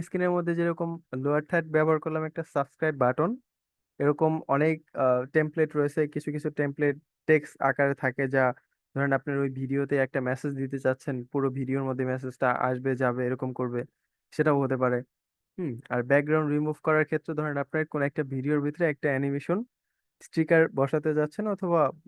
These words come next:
কোনো কিছু একটা বসাতে চাচ্ছেন যেটার ব্যাকগ্রাউন্ড একটা কালার রয়েছে, সহজ হবে এই জিনিসগুলো ব্যবহার করার জন্য।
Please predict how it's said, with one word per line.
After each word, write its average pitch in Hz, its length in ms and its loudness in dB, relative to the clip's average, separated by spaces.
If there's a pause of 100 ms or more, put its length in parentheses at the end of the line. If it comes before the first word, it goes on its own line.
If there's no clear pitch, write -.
কোনো 165 200 -2
কিছু 156 200 -4
একটা 147 160 -2
বসাতে 147 400 -2
চাচ্ছেন 156 360 -2
যেটার 147 260 0
ব্যাকগ্রাউন্ড 135 460 2
একটা 131 240 -2
কালার 127 280 2
রয়েছে, 117 340 -2 (580)
সহজ 147 320 4
হবে 120 220 -4
এই 123 100 -4
জিনিসগুলো 135 340 0
ব্যবহার 117 260 0
করার 113 260 -2
জন্য। 110 200 -10